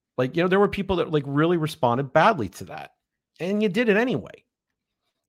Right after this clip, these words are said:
And he keeps talking about himself in these tones, that he's a very, very principled guy. He's definitely trying to put himself in this, he's talking about how he wants to bring up all these people behind him and so forth. I, I, I don't know.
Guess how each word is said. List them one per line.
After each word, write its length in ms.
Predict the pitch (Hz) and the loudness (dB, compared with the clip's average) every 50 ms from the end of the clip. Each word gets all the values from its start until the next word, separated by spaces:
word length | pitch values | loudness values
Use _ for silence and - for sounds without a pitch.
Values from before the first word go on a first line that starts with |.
| _ - | _ -4
And 100 | 151 170 | -2 0
he 80 | 214 | 0
keeps 220 | 202 240 233 - - | 0 0 -4 -4 -2
talking 400 | - 202 214 240 233 233 196 160 | 0 2 2 2 2 0 0 0
about 300 | 139 120 127 120 113 120 | 2 2 4 2 2 0
himself 480 | 127 113 - - 123 113 113 - - - | -4 -6 -4 -4 -4 -4 -4 -6 -8 -8
in 180 | 139 131 131 | -8 -6 -4
these 280 | 135 160 180 175 156 160 | -2 -2 -2 -2 -4 -6
tones, 520 | - - 196 226 185 110 - - - - - | -4 -4 -2 -2 -2 -4 -6 -10 -16 -16 -12
that 120 | 113 107 | -12 -10
he's 240 | - - 180 180 147 | -8 -6 -6 -4 -4
a 60 | 147 | -4
very, 240 | 123 151 156 156 143 | -2 0 0 0 2
very 180 | 127 143 143 123 | 0 0 -2 -2
principled 480 | - - 156 151 151 - - 117 110 | -2 -4 -6 -6 -6 -6 -10 -8 -4
guy. 260 | 110 151 160 120 82 | -2 -2 -2 -2 -4
He's 200 | 80 110 113 107 | -6 -8 -6 -2
definitely 240 | 117 156 156 160 143 | -2 -2 -2 -2 -6
trying 180 | - - 156 139 | -4 -2 0 0
to 100 | 113 - - - - - - _ _ | -2 -2 -6 -14 -20 -20 -20 _ _
put 160 | - - 175 170 | -4 0 0 0
himself 280 | 151 - - 143 123 | 0 0 0 -2 0
in 40 | 123 | -2
this, 140 | 117 110 - | -4 -6 -6
he's 300 | - 139 127 123 - - | -10 -10 -10 -10 -12 -14
talking 320 | - - 160 156 156 - 131 | -8 -4 -2 -2 -2 0 2
about 100 | 127 127 | 2 4
how 60 | 127 | 4
he 40 | 120 | 2
wants 160 | 120 113 - | 0 -2 -6
to 40 | 104 | -6
bring 220 | 101 127 127 120 | -4 -2 0 0
up 120 | 117 117 - | -2 -2 -2
all 120 | 113 113 | -2 0
these 160 | 113 113 - | 0 -2 -4
people 260 | - - 120 107 117 110 | -6 -8 -8 -6 -6 -6
behind 400 | 107 98 90 98 101 104 107 110 | -6 -6 -6 -6 -6 -6 -6 -6
him 100 | 104 101 | -6 -6
and 80 | 98 | -8
so 160 | - - 104 | -8 -8 -10
forth. 240 | 98 - 110 101 92 - | -10 -8 -10 -12 -10 -8
I, 180 | - 180 - - | -10 -10 -10 -10
I, 1500 | - 90 113 165 175 180 185 202 143 101 98 95 95 98 92 90 87 90 92 95 101 104 98 87 87 90 90 90 85 85 202 | -12 -10 -8 -4 -4 -4 -4 -4 -4 -4 -2 -2 -2 -2 -2 -2 -2 -4 -4 -4 -4 -4 -4 -4 -4 -4 -2 -2 -2 0 0
I 40 | 202 | 0
don't 140 | 196 135 | 0 0
know. 320 | 113 110 123 170 190 - | 2 2 2 2 2 0